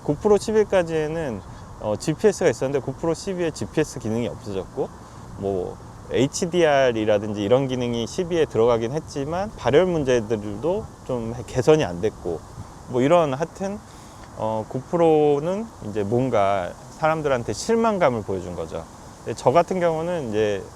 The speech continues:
고프로가 영상의 퀄리티 이런 거는 상당히 만족하기 때문에 이 고프로 십이는 안 팔고 계속 잘 쓰고 있습니다. 하지만 고프로 십삼이 나왔을 때 그거를 한번 리뷰나 이런 것들을, 어, 참고를 해보니까,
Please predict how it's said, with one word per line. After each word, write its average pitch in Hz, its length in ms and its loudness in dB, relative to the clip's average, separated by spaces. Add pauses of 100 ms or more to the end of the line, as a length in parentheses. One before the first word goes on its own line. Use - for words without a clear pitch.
고프로가 147 800 0
영상의 123 520 -2
퀄리티 180 460 -2
이런 117 240 4
거는 113 380 0
상당히 180 420 0
만족하기 107 580 2
때문에 98 540 -2 (340)
이 110 80 -2
고프로 143 380 0
십이는 180 540 -2
안 196 160 -4
팔고 127 280 0
계속 104 240 -2
잘 92 200 -2
쓰고 170 280 -4
있습니다. 85 440 -6
하지만 165 460 -4 (380)
고프로 160 360 4
십삼이 175 480 2
나왔을 98 480 0
때 170 220 0 (360)
그거를 120 400 6
한번 151 280 0 (200)
리뷰나 131 380 2
이런 104 180 4
것들을, 104 640 0
어, 85 180 -4
참고를 175 420 -2
해보니까, 123 580 -2